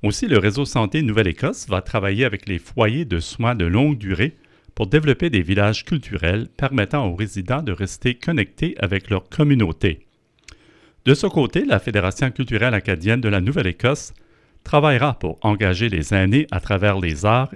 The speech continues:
et la culture. Et aussi, le regroupement des aînés de la Nouvelle-Écosse visera à informer les aînés au sujet des programmes et services disponibles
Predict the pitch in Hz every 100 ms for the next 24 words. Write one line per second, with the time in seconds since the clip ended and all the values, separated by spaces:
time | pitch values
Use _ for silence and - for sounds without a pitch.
0 | - 117 101 92 196 190 - 82 82 -
1 | _ _ _ - - _ _ _ _ -
2 | 208 139 - 247 131 98 110 113 135 127
3 | 104 90 104 107 127 107 95 110 202 147
4 | 101 123 165 - 92 98 92 104 113 -
5 | 101 - 143 175 - 131 120 131 98 85
6 | 87 98 95 170 - _ _ _ 98 87
7 | 117 104 117 87 - 113 104 120 135 95
8 | - 104 92 101 - - 190 - 92 92
9 | 123